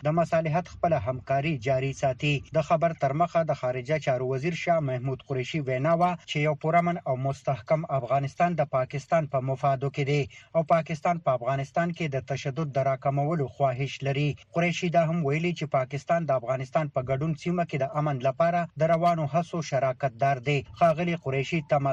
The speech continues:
څرګنده کړې چې په افغانستان کې د تلپاتې امن په کوششونو کې د استنبول پروسه به د دوحې د تړون نتیجه خیز جوړولو کې مرستندویه ثابت شي. د پاکستان او افغانستان د بهرنیو چارو وزیرانو دا خبرې په داسې وخت کې کړي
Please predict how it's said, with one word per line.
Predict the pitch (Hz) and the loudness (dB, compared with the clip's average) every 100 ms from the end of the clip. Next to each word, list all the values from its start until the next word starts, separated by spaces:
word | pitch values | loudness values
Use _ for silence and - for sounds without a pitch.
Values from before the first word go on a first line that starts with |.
| - | 0
څرګنده | 135 123 135 127 131 | -2 0 0 0 0
کړې | 175 180 - - - | 0 -2 -6 -20 -8
چې | 180 170 | -4 2
په | 165 | 2
افغانستان | 147 165 165 - 175 165 | 4 0 0 0 -2 0
کې | 170 131 | -4 -4
د | - | -4
تلپاتې | 127 120 156 143 160 170 | -6 0 0 0 -4 -2
امن | 180 - | -2 -4
په | - - | -8 -6
کوششونو | 123 139 123 175 175 | -4 -4 -4 -4 -4
کې | 170 135 | -4 -4
د | 139 123 | -4 -6
استنبول | - 131 120 160 - | -4 -2 0 -2 0
پروسه | 127 131 - 170 | -2 -2 2 2
به | 175 170 160 | 2 2 -2
د | 147 | 0
دوحې | 170 156 170 135 | 0 0 0 -2
د | 127 | -2
تړون | 135 151 175 147 | -2 0 0 -2
نتیجه | 120 139 123 131 170 | -4 -6 -4 -2 -2
خیز | 170 127 | -2 -2
جوړولو | 131 131 156 175 175 | 0 0 0 -2 -2
کې | 165 123 | -4 -2
مرستندویه | 139 - 139 135 127 143 123 - | -6 -2 -4 -2 0 0 0 0
ثابت | 127 135 131 - | 0 -2 -4 -2
شي. | 147 139 - 156 | -2 -2 -2 0
د | 151 | 2
پاکستان | 170 170 - 175 170 | 2 0 0 2 4
او | 143 123 | 2 2
افغانستان | 127 135 139 - 175 160 | 2 2 0 0 2 2
د | 120 | 0
بهرنیو | 123 139 135 156 143 | 0 0 2 0 0
چارو | 131 131 135 | 0 0 -2
وزیرانو | 139 165 175 156 | 2 2 2 0
دا | 165 - | 0 0
خبرې | 131 156 143 | -2 0 0
په | 135 | 0
داسې | 147 143 131 | 0 0 0
وخت | 147 143 | 0 0
کې | 135 117 | -6 -2
کړي | 170 | 0